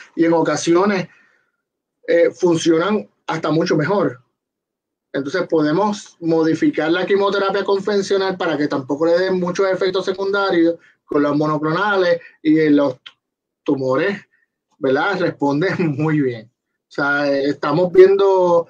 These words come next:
eh, muchas buenas cosas y estamos tratando de convertir el paciente de cáncer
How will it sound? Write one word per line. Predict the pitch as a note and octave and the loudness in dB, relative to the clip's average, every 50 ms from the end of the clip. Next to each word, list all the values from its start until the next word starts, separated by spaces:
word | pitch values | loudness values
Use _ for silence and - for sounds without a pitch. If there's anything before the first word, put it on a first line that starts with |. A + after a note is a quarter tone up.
| _ _ _ _ _ _ _ _ _ _ _ | _ _ _ _ _ _ _ _ _ _ _
eh, | G#3 G3 F#3 F3 E3 | -2 0 2 2 2
muchas | E3 E3 E3+ E3+ E3 D#3 D#3 D#3+ F3 F3+ G#3+ A#3 A#3 A3 G#3 G#3 G3+ F3+ D#3+ | 2 0 0 0 -2 -4 -6 -4 -2 0 0 0 0 0 -2 -2 -2 -2 0
buenas | D#3+ F3 F#3+ G3 G3+ G3 F#3 F#3 | 0 0 0 0 0 -2 -4 -4
cosas | - G3 G3 F#3+ F#3 G3+ F#3 F3 F3 - E3 | 0 0 0 2 0 -2 -2 -2 -2 0 0
y | D#3 D#3 | 0 0
estamos | D3+ - D#3+ D#3+ E3+ F3+ F3+ | -2 -2 -2 -2 -2 -2 -2
tratando | G3+ F#3+ - F#3 F#3 G3 G3+ | -2 -2 -2 -2 0 0 0
de | G3+ G3+ | 0 0
convertir | G3 F#3+ F#3 F3+ E3 E3 D3+ D3 D3+ - F#3+ G3 G3 | 0 0 -2 -2 0 -2 -2 -2 0 2 2 4 4
el | F#3+ E3 D#3+ D#3 | 2 0 -2 -2
paciente | - D#3 D3 - D#3+ E3 E3+ F3+ F#3 G3 | -2 -4 -4 -2 -2 -2 -2 -2 -2 -2
de | F#3+ F#3+ F3+ | -2 -2 -2
cáncer | F3+ F3+ F3+ F#3 F#3 F3+ G3 F#3 F#3 F#3 | -2 -2 -4 -4 -2 -2 -2 -2 -2 -2